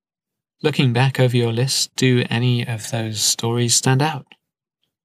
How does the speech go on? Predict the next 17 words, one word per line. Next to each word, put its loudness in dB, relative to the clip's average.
What 2
did 6
you 2
learn 2
about -2
what's 0
interesting -4
in -4
origin 0
stories? -6
Did 2
you 2
find 2
yourself 0
repeating -6
at -6
all? -4